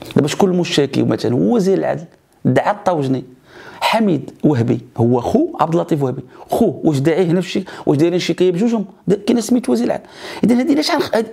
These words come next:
حميد الى الدار يدير شكايه بوحدو؟ دابا علاش كنعمرو بخوه؟ خ-، انا بغيت غير نفهم خوه علاش؟ خوه هو المنسق الجهوي، ما عمرو دار اجتماع واحد مع الناس الان. و-، ومن كنقولوا اخبار كاذبه، واش ثبت هاد خو هذا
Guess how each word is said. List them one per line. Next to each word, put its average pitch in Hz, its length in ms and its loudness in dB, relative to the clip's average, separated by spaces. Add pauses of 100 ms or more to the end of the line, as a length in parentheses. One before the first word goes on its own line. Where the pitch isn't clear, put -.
(120)
حميد 208 520 0
الى 160 140 4
الدار 262 340 0
يدير 269 200 2
شكايه 330 340 2
بوحدو؟ 262 420 0 (420)
دابا 226 120 2
علاش 392 160 -2
كنعمرو 254 440 2
بخوه؟ 139 400 -2 (180)
خ-، - 180 0
انا 214 120 0
بغيت 190 240 2
غير 233 100 2
نفهم 143 320 -2
خوه 190 240 0
علاش؟ 127 240 0 (400)
خوه 226 200 0
هو 196 180 2
المنسق 208 480 0
الجهوي، 185 420 2
ما 233 100 2
عمرو 233 260 0
دار 233 160 2
اجتماع 160 400 -2
واحد 131 320 -4
مع 117 100 -2
الناس 113 320 -2
الان. - 160 -10 (460)
و-، - 60 4 (160)
ومن 254 140 4
كنقولوا 269 340 0
اخبار 214 240 2
كاذبه، 185 320 0
واش 202 140 0
ثبت 339 360 -6
هاد 254 180 0
خو 202 220 0
هذا 175 360 0